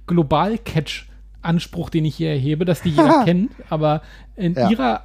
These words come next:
Speaker 1: Art des Wrestlings sind das ja schon die absoluten Vorreiter. Und, äh, auch von zwei Leuten, von denen man so ein Match nicht mehr erwartet, f-, erfüllt das für mich den Anspruch eigentlich schon.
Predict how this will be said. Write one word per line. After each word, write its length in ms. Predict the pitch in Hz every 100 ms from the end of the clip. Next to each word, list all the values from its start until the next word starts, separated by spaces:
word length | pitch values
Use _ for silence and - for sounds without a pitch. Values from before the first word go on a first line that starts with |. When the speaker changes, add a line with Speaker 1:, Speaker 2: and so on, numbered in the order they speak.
| -
Speaker 1:
Art 280 | 147 170 233
des 160 | -
Wrestlings 460 | 208 - - 214 -
sind 120 | 202
das 140 | 170
ja 100 | 170
schon 320 | 147 - 202 165
die 140 | 156
absoluten 460 | 147 - 143 139 139
Vorreiter. 680 | 139 131 131 135 139 147
Und, 380 | 170 151 143 139
äh, 280 | 175 147 135 - - - -
auch 140 | - 156
von 220 | - 185
zwei 200 | - 156
Leuten, 240 | 165 190
von 160 | 175 170
denen 120 | 170
man 140 | 185 165
so 140 | 160
ein 60 | 165
Match 240 | 165 -
nicht 160 | 180 170
mehr 120 | 160
erwartet, 440 | 143 135 170 -
f-, 460 | - - - - -
erfüllt 500 | 165 - - 190 202
das 120 | 226
für 140 | -
mich 160 | 214 214
den 120 | 196
Anspruch 280 | 208 196 -
eigentlich 220 | 214 202
schon. 260 | - 180